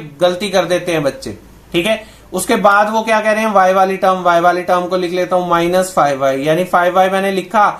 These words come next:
लेकिन उसका साइन भी साथ में carry किया मैंने, फिर प्लस three, Got it? Equal to zero।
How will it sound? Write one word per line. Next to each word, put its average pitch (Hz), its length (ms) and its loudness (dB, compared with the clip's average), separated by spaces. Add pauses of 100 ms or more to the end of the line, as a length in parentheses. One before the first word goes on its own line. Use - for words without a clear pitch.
(240)
लेकिन 170 220 -2
उसका 190 220 0
साइन 190 380 0
भी 196 80 -6
साथ 185 280 0
में 185 160 -4
carry 170 280 2
किया 180 260 0
मैंने, 156 220 -2 (400)
फिर 170 120 0
प्लस 190 420 2 (320)
three, 120 220 -8 (540)
Got 165 200 2
it? 226 180 -6 (140)
Equal 170 360 0
to 185 120 -2
zero। 127 280 -8